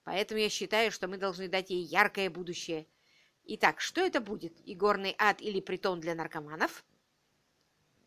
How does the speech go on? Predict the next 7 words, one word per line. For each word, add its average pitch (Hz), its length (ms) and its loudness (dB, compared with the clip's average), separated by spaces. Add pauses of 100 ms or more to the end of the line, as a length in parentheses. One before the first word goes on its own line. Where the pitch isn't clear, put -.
(440)
Джейн 190 540 2 (180)
улыбалась, 185 920 0
но - 120 -10
сказала 180 480 -4
с 233 100 -8
напускной 185 460 -10
строгостью: 156 560 -10